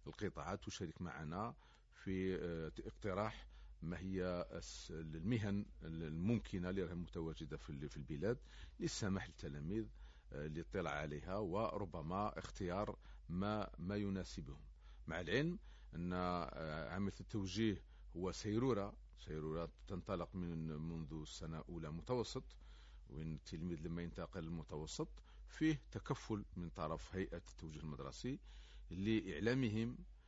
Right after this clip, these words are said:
وإبراز مواهبهم في، في، في مجال، مجالات مختلفة،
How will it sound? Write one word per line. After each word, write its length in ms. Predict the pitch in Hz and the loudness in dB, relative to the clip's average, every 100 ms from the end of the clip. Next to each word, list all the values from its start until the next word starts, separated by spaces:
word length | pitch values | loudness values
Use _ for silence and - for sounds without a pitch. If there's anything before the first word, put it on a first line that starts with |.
| - - | -12 -6
وإبراز 840 | 80 95 95 - 98 92 117 98 95 | 0 2 2 2 0 4 4 4 2
مواهبهم 1160 | 95 113 120 110 - 104 101 92 107 123 127 | 6 6 6 2 2 4 6 6 4 4 0
في، 400 | - 98 95 85 | -2 0 2 2
في، 340 | - 92 87 78 | 0 0 0 0
في 160 | 92 | -2
مجال، 640 | 85 85 95 87 80 67 - - - - - | -2 0 2 2 2 -2 -6 -12 -14 -14 -6
مجالات 480 | 82 90 90 80 - | -2 0 0 0 0
مختلفة، 680 | 113 - 87 80 110 139 | 0 2 0 0 0 0